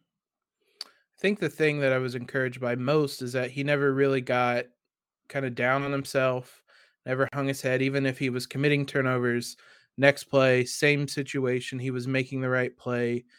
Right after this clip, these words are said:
whether it was a little push shot, whether it was a dump off to Trace. Um, yeah, it's hi-, it's hilarious because as I was previewing the game last night, or for, uh, Tuesday's episode, I suspected that Trace would be the one kind of in that,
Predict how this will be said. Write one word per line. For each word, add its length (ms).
whether 260
it 40
was 120
a 60
little 160
push 280
shot, 460
whether 280
it 100
was 640
a 100
dump 300
off 160
to 140
Trace. 560
Um, 460
yeah, 280
it's 200
hi-, 220
it's 160
hilarious 560
because 560
as 120
I 140
was 160
previewing 440
the 100
game 220
last 300
night, 340
or 160
for, 500
uh, 180
Tuesday's 440
episode, 560
I 140
suspected 580
that 100
Trace 320
would 100
be 120
the 100
one 320
kind 240
of 80
in 160
that, 320